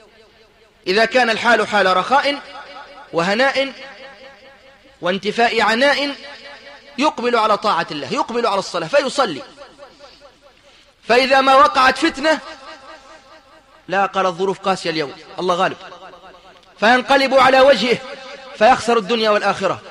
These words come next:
قال تعالى: "ومن الناس من يعبد الله على حرف"، على حرف،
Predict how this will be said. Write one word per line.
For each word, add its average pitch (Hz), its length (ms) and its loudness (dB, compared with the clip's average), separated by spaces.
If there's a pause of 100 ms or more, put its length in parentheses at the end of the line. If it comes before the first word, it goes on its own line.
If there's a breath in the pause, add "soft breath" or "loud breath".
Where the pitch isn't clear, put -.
(100)
قال 214 260 4
تعالى: 220 340 2
"ومن 220 320 2
الناس 233 340 0
من 233 160 0
يعبد 226 340 2
الله 226 260 2
على 185 220 0
حرف"، - 220 -6 (1200)
على 196 220 0
حرف، 220 220 -2